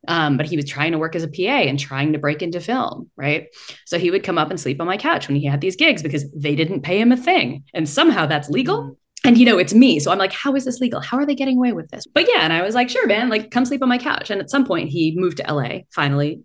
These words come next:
Speaker 1: Um, and now he's in Florida 'cause he's given up on the stupid industry. And he's good, but, like, he didn't go to N Y U. He went to Temple University.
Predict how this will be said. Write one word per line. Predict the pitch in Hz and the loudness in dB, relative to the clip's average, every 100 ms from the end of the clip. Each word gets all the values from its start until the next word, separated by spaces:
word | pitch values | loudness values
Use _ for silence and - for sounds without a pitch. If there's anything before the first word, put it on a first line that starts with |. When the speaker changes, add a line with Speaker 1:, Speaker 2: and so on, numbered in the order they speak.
| _ | _
Speaker 1:
Um, | 160 147 143 143 143 | -4 -2 -2 -4 -6
and | 156 | -6
now | 160 156 | -4 -4
he's | 151 | -4
in | 143 | -4
Florida | 135 156 143 62 | -4 -4 -4 -4
'cause | - 139 | -8 -8
he's | 135 | -6
given | 139 139 143 | -4 -4 -4
up | - | -6
on | - | -10
the | |
stupid | 240 - - 139 170 | -10 -10 -8 -8 -6
industry. | 208 220 - - - - - _ - | -6 -6 -8 -12 -14 -20 -20 _ -12
And | 214 | -4
he's | 311 453 - | 0 0 -2
good, | - 320 403 - - - | -2 2 2 0 -4 -2
but, | 226 226 | 0 0
like, | 214 202 208 - _ | 0 0 -4 -16 _
he | - 277 | 2 4
didn't | 269 262 247 | 6 6 6
go | 233 269 | 6 4
to | 233 | 4
N | 147 117 | 2 -2
Y | 60 | -8
U. | - 57 - 139 | -12 -12 -14 -16
He | - 196 | -6 -2
went | 180 165 - | 0 -2 -4
to | |
Temple | 165 156 143 | -6 -6 -2
University. | 143 139 147 202 208 - - - | -2 0 2 2 0 -6 -12 -14